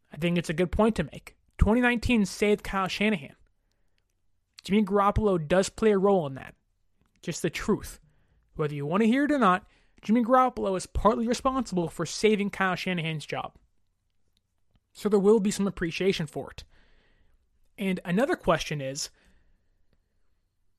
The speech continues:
Justin Fields versus Jimmy Garoppolo. Is Fields a good example of why Lance should sit all year? Or is he a reason why Lance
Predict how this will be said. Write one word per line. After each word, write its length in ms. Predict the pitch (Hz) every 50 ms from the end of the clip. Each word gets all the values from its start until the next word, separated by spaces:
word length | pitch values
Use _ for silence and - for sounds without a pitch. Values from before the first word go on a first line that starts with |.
| _ _ _ _ _ _ _ _ _ _ -
Justin 480 | 160 147 202 254 277 - - - 302 269
Fields 540 | 220 - 247 233 220 214 214 214 190 - - 277 254
versus 440 | 190 160 175 175 180 175 - - -
Jimmy 240 | - - 151 147 147
Garoppolo. 600 | 147 175 202 220 220 214 - 165 131 - - - - - - _ _ _ _ _ _ _ _ _ _ _ _ _ _ _ _ _ _ _ _ _
Is 480 | - 208 202 202 196 190 180 156 170 - - -
Fields 580 | - - - - 220 240 269 285 294 233 208
a 60 | 262 233
good 220 | 180 214 233 214
example 640 | 233 190 165 170 208 196 202 196 - 214 208 196
of 140 | 180 160 147
why 220 | 156 165 170 170 170
Lance 480 | 170 165 165 165 165 165 - - - - _
should 320 | - - - - 160 143 -
sit 460 | - - - - 190 226 226 - 262
all 280 | - 147 143 143 139 135
year? 440 | 135 160 185 226 262 285 285 285 - _ _ _ _ _ _ _ _ _ _ _ _
Or 240 | - 226 269 302 320
is 100 | 269 -
he 140 | - 285 277
a 80 | 262
reason 380 | 254 262 262 254 220 254 247 226
why 160 | 226 220 220
Lance 440 | 214 202 196 196 196 190 185 -